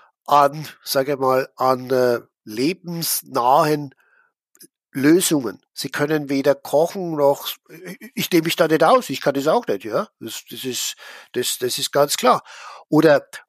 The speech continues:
äh, wie es halt im, im tatsächlichen Leben mit älteren Menschen, mit, auch mit sterbenden Menschen umgeht. Früher war das Sterben ja ein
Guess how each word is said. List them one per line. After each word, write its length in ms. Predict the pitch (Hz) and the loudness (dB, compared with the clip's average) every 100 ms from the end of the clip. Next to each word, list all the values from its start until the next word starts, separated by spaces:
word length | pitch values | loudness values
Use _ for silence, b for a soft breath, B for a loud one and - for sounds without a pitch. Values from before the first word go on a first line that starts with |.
| - - | -20 -14
äh, 120 | 160 156 | -12 -10
wie 140 | 139 160 | -6 -2
es 120 | 175 | 4
halt 220 | 170 165 | 4 2
im, 240 | 151 135 131 | -4 -8 -10
im 140 | 147 | -10
tatsächlichen 640 | 131 131 - 170 - 156 139 | -4 -4 -2 -4 -2 -6 -6
Leben 640 | 127 143 165 - 185 175 | -2 -2 -2 -6 -8 -4
mit 160 | 143 135 | -4 0
älteren 420 | 131 151 175 160 | 0 0 -2 -2
Menschen, 380 | 139 151 - 156 | -2 -2 -6 -4
mit, 220 | 127 - | 0 0
auch 180 | 127 - | 0 -2
mit 160 | - 131 | -2 0
sterbenden 680 | - 101 101 120 160 175 190 | 0 -2 -4 -4 -4 -4 -2
Menschen 400 | 180 175 - 220 | -2 -2 -6 -6
umgeht. 460 | 254 226 139 - _ | -8 -8 -10 -12 _
Früher 400 | - 156 220 220 | -8 -2 0 2
war 120 | 180 | 2
das 140 | 180 170 | 2 -2
Sterben 500 | - 143 180 208 196 | 2 2 2 0 -2
ja 240 | 175 160 | 0 2
ein 280 | 156 147 | 2 -2